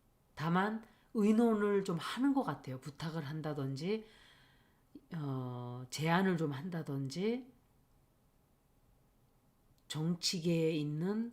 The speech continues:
그 어느 누군가에게 법적인 절차를 좀 밟아다-, 밟아달라고 한다든지, 좀 그런 얘기들을 하고 있는 게 아닌가. 그래서 얘가 사는 곳을 옮기기는 옮기게 되는 것 같아요.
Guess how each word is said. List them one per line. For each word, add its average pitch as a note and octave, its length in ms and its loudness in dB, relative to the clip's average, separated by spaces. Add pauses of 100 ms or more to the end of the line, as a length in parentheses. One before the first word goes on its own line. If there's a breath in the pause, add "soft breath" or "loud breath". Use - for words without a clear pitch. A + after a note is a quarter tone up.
그 D#3+ 180 0
어느 E3+ 140 2
누군가에게 C#3+ 1040 -4 (200 loud breath)
법적인 E3 520 -2
절차를 F3 440 -2
좀 G#3 140 0
밟아다-, D3+ 400 -4
밟아달라고 C#3+ 760 -4
한다든지, C#3+ 840 -4 (400 loud breath)
좀 A#3 200 -6
그런 A#3 680 2
얘기들을 E3+ 380 0
하고 G3+ 220 0
있는 E3 220 2
게 D3 100 -2
아닌가. B2 760 -6 (800 soft breath)
그래서 G#3 220 2
얘가 F#3 260 2
사는 A#3 380 2
곳을 A3 240 2
옮기기는 E3+ 500 2
옮기게 D#3 380 0
되는 C3 240 -4
것 A#2+ 100 -6
같아요. G2+ 400 -16